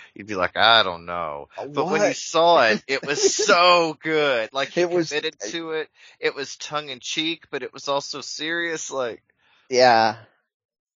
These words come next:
Speaker 2: I do,
Speaker 1: I mean
Speaker 2: I do, uh, for the sake of, uh, of, of egalitarianism, do wanna, to p-, hype up the other side of the, the match from the Dream Team a little bit here.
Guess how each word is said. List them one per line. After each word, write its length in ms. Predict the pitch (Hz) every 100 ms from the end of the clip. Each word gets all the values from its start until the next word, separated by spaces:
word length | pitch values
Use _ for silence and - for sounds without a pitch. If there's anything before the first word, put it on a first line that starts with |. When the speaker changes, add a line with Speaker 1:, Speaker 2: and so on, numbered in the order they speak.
| _ _ _ _ 160
Speaker 2:
I 120 | 185
do, 80 | 233
Speaker 1:
I 40 |
mean 200 | 240 220
Speaker 2:
I 60 | 180
do, 380 | 170 214 196 -
uh, 100 | 170
for 200 | 151 180
the 120 | 156
sake 340 | 147 185 175 -
of, 300 | 147 143 131
uh, 320 | 135 120 113 113 _ _ _ -
of, 240 | 127 120 131
of 180 | 135 123
egalitarianism, 1120 | 143 143 139 139 160 139 131 127 127 127 123
do 160 | 143
wanna, 360 | 143 139 131 123 - -
to 120 | 139
p-, 100 | 139
hype 320 | 117 143 131
up 160 | 131 -
the 220 | 123 117
other 220 | 120 113
side 360 | - 117 113 104
of 300 | - 101 107
the, 280 | 101 98 - -
the 120 | 107
match 300 | 98 101 -
from 160 | 107
the 100 | 98
Dream 380 | 98 107 98 98
Team 320 | - 87 98
a 60 | 90
little 180 | 80 90
bit 280 | - 85 -
here. 280 | 98 76